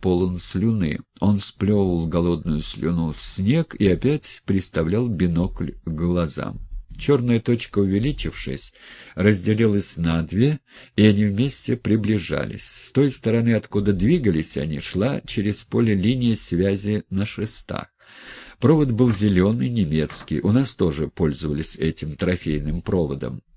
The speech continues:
Оставалась маленькая надежда, что это могут быть наши связисты. Далеко за краем поля возник звук мотора. Он приближался, и земля начинала дрожать. С низким рычанием прошла за складкой снегов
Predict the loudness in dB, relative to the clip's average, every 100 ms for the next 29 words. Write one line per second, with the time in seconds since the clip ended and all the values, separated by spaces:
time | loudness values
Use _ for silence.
0 | -8 -2 0 0 0 2 0 -2 0 0
1 | 0 -4 -2 -2 -2 0 0 0 -4 -4
2 | -4 -4 -2 -2 -2 -2 -2 -4 0 -2
3 | -2 -10 -4 -2 -2 -4 -6 -8 -16 _
4 | -10 -4 -2 -4 -8 -12 -14 -16 -18 _
5 | -20 -20 -20 -16 2 4 4 4 2 2
6 | 2 0 0 2 4 6 4 2 2 0
7 | 0 -2 -2 -2 0 0 0 -2 0 -2
8 | -4 -4 2 2 2 0 2 2 2 0
9 | 0 -2 -4 -2 0 0 0 0 -2 -2
10 | -4 -2 -2 -2 -2 -2 -4 -6 -10 -12
11 | _ -20 -18 -18 -16 -6 2 2 2 0
12 | 2 2 2 0 2 2 0 -2 0 0
13 | 0 0 0 -2 -2 0 0 0 -4 -6
14 | -2 0 0 2 2 0